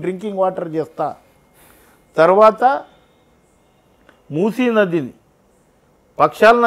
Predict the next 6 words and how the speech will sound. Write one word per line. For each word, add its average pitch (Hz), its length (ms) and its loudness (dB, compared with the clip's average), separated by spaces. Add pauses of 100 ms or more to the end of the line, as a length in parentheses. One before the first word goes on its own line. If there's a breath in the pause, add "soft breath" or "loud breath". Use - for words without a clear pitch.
చేసి 196 260 -2 (120)
మొత్తం 220 260 0 (340)
పడవలు 196 400 2
నడిపిస్తా, 180 440 -6 (120)
బోటింగ్ 185 420 -6
నడిపిస్తా, 170 440 -10